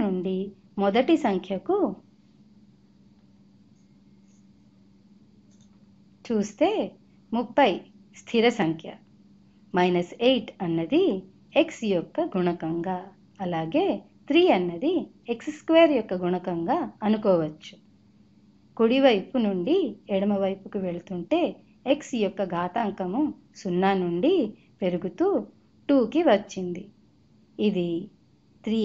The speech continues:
ఎక్స్ స్క్వేర్ మైనస్ ఎయిట్ ఎక్స్ ప్లస్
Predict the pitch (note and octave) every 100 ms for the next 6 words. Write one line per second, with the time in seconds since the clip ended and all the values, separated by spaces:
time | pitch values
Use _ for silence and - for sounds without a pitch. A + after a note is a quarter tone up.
0 | E3+ - F#3 - - G3 G#3 D#4+ - _
1 | _ _ _ _ - F3+ E3 D#3+ E3+ D#4
2 | - - _ _ _ _ _ _ _ -
3 | G3 F3 G3+ D4 - - - _ _ _
4 | _ _ _ _ C#4 F#4